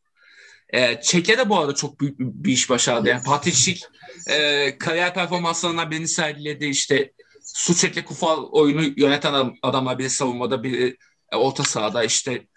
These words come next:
Yani takımın çok bilinmeyen adamları bile gayet de iyi işler çıkardı ama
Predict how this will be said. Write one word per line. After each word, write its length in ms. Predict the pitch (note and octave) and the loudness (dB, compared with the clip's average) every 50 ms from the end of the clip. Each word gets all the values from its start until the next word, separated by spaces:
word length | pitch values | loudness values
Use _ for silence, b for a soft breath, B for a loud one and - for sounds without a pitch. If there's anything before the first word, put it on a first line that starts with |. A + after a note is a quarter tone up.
| b b b b - | b b b b -6
Yani 320 | - A#2+ B2+ C3 B2 G#3 | -2 0 0 0 0 -2
takımın 460 | G3+ D3+ D3 - F#3 F#3 F#3 F3+ D#3 | -2 -4 0 2 2 2 4 2 0
çok 260 | - - G3 G3 - D3+ | 0 0 -2 -2 0 0
bilinmeyen 380 | E3+ G3 G3+ F#3+ F#3 F#3 F#3 | 0 0 0 0 0 -2 -2
adamları 420 | F#3 F3+ F#3+ F#3+ F#3+ G3 G3+ F#3 D#3+ | -2 -2 -2 -2 -2 -2 -4 -2 -2
bile 120 | F3+ F#3+ | -2 -2
gayet 360 | E3+ F3+ F3+ E3+ D#3 D3 - | 0 0 -2 -2 -2 -6 -8
de 100 | F3+ E3 - - _ - | -10 -12 -12 -16 _ -8
iyi 200 | D#3 F3 F#3 F#3 | -4 -2 0 0
işler 280 | E3+ - G3 F#3+ F3+ | 0 0 0 0 0
çıkardı 480 | - - - - C3 B2+ B2+ D#3+ G#3+ A3 | -2 -4 -4 -2 -2 -2 -2 -2 -4 -2
ama 340 | G#3 G#3 G#3+ G#3 G3 - | 0 2 2 2 0 -2